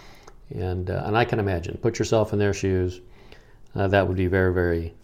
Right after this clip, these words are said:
um, hard to, uh, comprehend, uh, let alone do. But many people received amazing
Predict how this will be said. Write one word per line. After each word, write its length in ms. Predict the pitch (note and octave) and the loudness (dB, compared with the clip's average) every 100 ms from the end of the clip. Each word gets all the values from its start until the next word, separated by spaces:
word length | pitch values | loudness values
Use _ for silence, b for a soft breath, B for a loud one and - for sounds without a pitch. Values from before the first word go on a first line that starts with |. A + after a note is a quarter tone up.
| - | -8
um, 480 | F#2 E2 D#2+ D#2+ E2 | -6 -6 -6 -8 -10
hard 500 | - G2+ F#2+ F#2 F2+ - - - - - - | -4 2 2 2 -4 -10 -18 -20 -20 -20 -12
to, 440 | - G2 F2+ E2 | -6 -2 -2 0
uh, 140 | E2+ E2 | -2 -4
comprehend, 720 | - F#2+ F#2 F2 F#2 F2+ E2 - - | -2 -2 -2 -2 -2 -2 -6 -12 -8
uh, 100 | F2+ | -4
let 160 | F2 | -2
alone 260 | F2 F2 E2 | -2 -2 -2
do. 300 | F2+ E2+ E2 B B B - | -2 -2 -4 B B B 2
But 180 | A#2 G#2+ | 2 4
many 440 | A2 A#2+ C3+ C#3+ | 2 4 6 6
people 440 | C#3 A#2 A2+ G#2+ G#2 | 4 4 4 4 2
received 640 | G#2 G2+ G2+ F#2+ F#2+ F#2 - | 2 0 -2 0 -2 -4 -6
amazing 920 | G#2 F#2+ F#2+ G2 A2 A2+ A#2 A#2 A#2 | -6 -4 0 2 2 2 2 0 -2